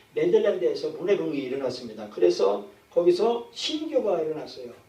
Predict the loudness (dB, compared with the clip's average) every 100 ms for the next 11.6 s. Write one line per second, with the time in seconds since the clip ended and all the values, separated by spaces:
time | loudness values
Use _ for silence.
0 | _ _ _ _ _ _ -10 -6 -6 -6
1 | -10 -14 -12 -10 -6 -6 -6 -6 -6 -8
2 | -8 -10 -12 -16 -12 -6 -4 -6 -10 -18
3 | -14 -12 -10 -4 -2 -2 -6 -20 -20 _
4 | -16 -8 -8 -8 -14 -10 -2 0 2 0
5 | -2 -16 -18 -16 -16 -10 -4 -4 -6 -12
6 | -20 _ -12 0 6 6 6 0 0 -10
7 | -14 -8 -4 -2 -2 -2 4 4 4 -2
8 | -2 -4 -10 -14 -6 -4 -4 -10 -10 -10
9 | -8 -10 -10 -10 -10 -8 -10 -14 _ _
10 | -20 -20 -20 -4 6 6 8 6 4 0
11 | -6 -6 -6 -8 -12